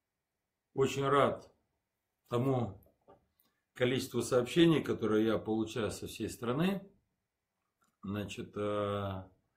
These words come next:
сообщения о том, что нужно что-то делать. Страна просыпается.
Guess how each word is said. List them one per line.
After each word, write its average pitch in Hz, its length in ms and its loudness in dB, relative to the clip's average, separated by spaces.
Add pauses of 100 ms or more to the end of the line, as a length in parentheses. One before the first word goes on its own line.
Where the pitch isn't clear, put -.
(880)
сообщения 120 1000 0 (1000)
о 113 140 2
том, 135 300 2
что 110 420 -2 (320)
нужно 117 400 0
что-то 101 320 -6
делать. 165 560 2 (840)
Страна 131 460 2
просыпается. 151 1000 0